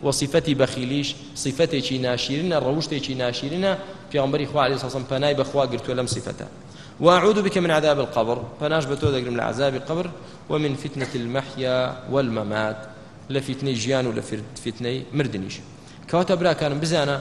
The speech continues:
کۆمەڵێک شت پێغەمبەری خوا عەلەیهی سەڵاتو وسەلام کە پەیوەندیان بە ڕەوشتەوەیە، پێغەمبەری خوا عەلەیهی سەڵاتو وسەلام پەنای بەخوا گرتووە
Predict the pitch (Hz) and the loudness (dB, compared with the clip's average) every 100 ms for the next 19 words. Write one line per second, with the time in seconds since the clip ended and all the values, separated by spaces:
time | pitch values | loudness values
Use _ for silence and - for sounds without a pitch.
0 | - - - 139 139 208 196 135 - 120 | -6 -14 -4 0 4 6 6 4 0 -2
1 | - - - - - - - - 143 156 | -4 -16 -18 -20 -20 -20 -8 0 2 4
2 | 165 143 156 143 139 131 131 127 131 - | 2 2 2 2 0 -2 -2 -2 -4 -14
3 | - - - - 139 127 113 143 139 139 | -18 -18 -20 -6 4 4 4 4 4 6
4 | 190 175 156 151 165 - 143 135 135 135 | 6 6 6 6 4 2 2 4 4 0
5 | - - - 135 131 143 120 139 123 123 | -8 -8 0 2 2 0 0 2 2 2
6 | 120 117 123 120 113 120 135 117 113 139 | 0 -2 0 -2 -2 0 2 0 0 0
7 | 123 107 117 | 2 -2 -4